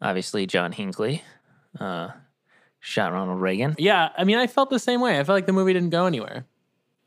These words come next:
Speaker 2: Like, I get that a lot of times it's about the destination, or, sorry, it's about the, you know, journey, not the destination. But I do feel like you went along this ride, and then at the end, he was just, like, a hero at the end, which I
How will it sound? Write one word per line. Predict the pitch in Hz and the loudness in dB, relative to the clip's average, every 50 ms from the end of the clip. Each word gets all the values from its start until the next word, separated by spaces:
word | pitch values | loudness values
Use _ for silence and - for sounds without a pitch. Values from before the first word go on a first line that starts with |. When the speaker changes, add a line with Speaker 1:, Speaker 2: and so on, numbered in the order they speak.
| _ _ _ | _ _ _
Speaker 2:
Like, | 170 160 156 156 - - - _ - | 0 0 0 0 -6 -20 -20 _ -2
I | 165 190 | 0 2
get | 185 262 254 208 | 2 2 2 4
that | 226 208 | 4 4
a | 190 | 4
lot | 156 143 135 139 | 4 4 4 2
of | 143 143 | 2 0
times | 160 160 156 151 143 | -2 -2 -2 -2 -2
it's | 135 | -4
about | 143 135 135 131 135 - | -2 -2 -2 -2 -2 -4
the | - | -6
destination, | 120 120 123 120 - - - 117 117 131 139 - - 131 - - | -6 -4 -6 -6 -6 -8 -8 -6 -4 -4 -4 -6 -8 -10 -6 -4
or, | 131 131 120 107 | -4 -4 -4 -6
sorry, | - - 131 113 107 | -8 -8 -8 -8 -8
it's | 110 113 - | -10 -8 -6
about | 127 123 120 110 - - _ _ _ _ _ _ | -6 -4 -4 -6 -8 -14 _ _ _ _ _ _
the, | - 127 127 120 113 107 110 - _ _ _ _ _ | -6 -4 -4 -4 -4 -6 -10 -16 _ _ _ _ _
you | - 127 | -12 -12
know, | 117 107 104 | -10 -10 -12
journey, | 107 113 113 127 120 120 120 123 120 | -12 -8 -4 -4 -4 -2 -4 -6 -6
not | 120 113 120 113 - | -6 -6 -8 -8 -10
the | 120 | -10
destination. | 113 113 117 - - - 120 110 104 113 127 - - 120 113 107 | -10 -8 -10 -10 -8 -8 -8 -8 -8 -10 -10 -10 -10 -10 -8 -8
But | 110 107 - - _ _ _ _ _ _ - | -10 -10 -12 -14 _ _ _ _ _ _ -4
I | 156 | -2
do | 180 247 269 | 0 0 0
feel | - - 202 190 | 2 2 4 4
like | 180 170 160 147 - - _ _ _ _ _ _ _ _ _ _ _ | 4 2 0 -2 -4 -12 _ _ _ _ _ _ _ _ _ _ _
you | 151 151 151 | -2 0 2
went | 151 143 151 156 160 160 | 2 4 4 4 4 4
along | 151 143 147 147 147 147 147 139 | 4 4 6 4 4 4 2 0
this | 139 131 - | -2 -2 0
ride, | 131 135 131 151 156 147 135 | 2 4 4 6 6 4 4
and | 135 131 127 | 2 0 -2
then | 127 | -2
at | 127 123 120 - | -2 -4 -4 -6
the | 123 117 120 | -6 -4 -4
end, | 127 131 127 | -4 -4 -4
he | 123 127 | -4 -4
was | 123 120 | -6 -6
just, | 123 123 - - | -6 -8 -8 -8
like, | 117 107 | -8 -8
a | 117 110 | -8 -8
hero | 107 123 120 117 113 113 | -6 -6 -6 -6 -6 -6
at | - 110 - | -8 -10 -10
the | - 113 113 | -10 -10 -10
end, | 117 127 139 131 127 | -10 -12 -14 -14 -14
which | - 127 120 120 127 | -14 -14 -12 -10 -12
I | 117 | -12